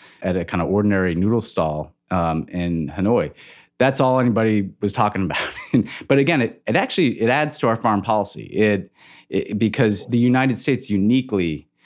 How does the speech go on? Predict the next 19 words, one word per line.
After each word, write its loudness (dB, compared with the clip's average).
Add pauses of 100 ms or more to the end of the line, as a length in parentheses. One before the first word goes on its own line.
(420)
uh, 0
I -4
think, -4
is -4
able 0
to, -2 (880)
uh, -12
reach 2
out 2
to 0
and, -4
and, -6
and -4
connect 0
with -6 (120)
people 0
from 0
anywhere 2
because -4